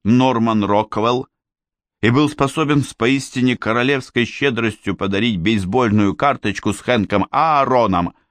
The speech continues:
полузнакомому старику, который всего-навсего был к нему добр.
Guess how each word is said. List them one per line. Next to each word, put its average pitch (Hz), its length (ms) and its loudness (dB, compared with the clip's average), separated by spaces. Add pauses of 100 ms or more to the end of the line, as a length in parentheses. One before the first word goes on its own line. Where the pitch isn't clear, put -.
(500)
полузнакомому 151 880 2
старику, 143 500 -2
который 113 380 -2
всего-навсего 110 800 0
был 110 220 0
к - 120 -14
нему 98 320 2
добр. 90 560 0